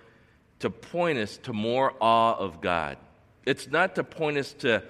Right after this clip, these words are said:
how awesome we are as leaders. It's to point us to God. So the worship team, the worship leaders, the,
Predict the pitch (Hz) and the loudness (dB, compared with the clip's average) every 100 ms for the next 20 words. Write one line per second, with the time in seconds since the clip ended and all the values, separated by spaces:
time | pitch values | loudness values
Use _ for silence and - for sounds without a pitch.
0 | - - 123 120 113 127 135 - 131 113 | -14 0 2 4 4 2 0 -6 -6 -6
1 | 98 113 123 107 76 69 76 78 - 92 | -4 -2 0 0 0 -2 -6 -10 -6 -6
2 | 82 98 117 92 71 71 - - _ _ | -4 -2 -2 -2 -6 -12 -18 -20 _ _
3 | _ _ - 113 - 104 - 151 143 113 | _ _ -6 -6 -6 -12 -8 -4 -2 -4
4 | - - 95 107 107 98 82 - 98 - | -8 -10 -6 0 4 4 2 -6 -16 -16
5 | 90 - _ - - _ 107 110 131 143 | -18 -20 _ -20 -20 _ -2 0 2 0
6 | 160 - - 143 135 101 101 135 - 104 | -2 -10 -8 -6 -2 -2 0 0 -2 -6
7 | 113 135 139 135 127 123 - - - - | -2 0 2 0 -2 -4 -10 -20 -20 -20
8 | _ - 104 95 78 | _ -6 0 2 0